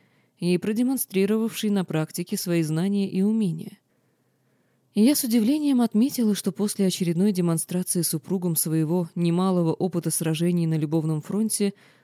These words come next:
мысли как-то разбегаются. Кстати, я вдруг вспомнила одну прелюбопытную деталь. «А где сейчас ваши бывшие возлюбленные?» Супруг чуть отстранился, пристально взирая на меня льдисто-дымчатыми глазами,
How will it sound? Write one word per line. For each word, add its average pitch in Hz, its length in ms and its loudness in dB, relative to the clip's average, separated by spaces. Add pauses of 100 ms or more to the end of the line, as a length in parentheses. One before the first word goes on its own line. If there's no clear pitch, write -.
(140)
мысли 214 340 0
как-то - 320 -6
разбегаются. 165 800 -4 (960)
Кстати, - 540 -6 (180)
я 175 160 2
вдруг 156 240 -2
вспомнила 196 600 -2 (500)
одну 214 280 0
прелюбопытную 202 840 0
деталь. 185 400 -6 (840)
«А 214 140 2
где 208 240 0
сейчас 202 460 -2
ваши 156 220 -6
бывшие 151 360 -4
возлюбленные?» 170 680 -4 (1120)
Супруг 247 420 -4
чуть - 220 -4
отстранился, 208 720 -2
пристально 165 460 -2
взирая 160 400 0
на 160 80 0
меня 160 300 0
льдисто-дымчатыми 156 920 -4
глазами, 208 560 -2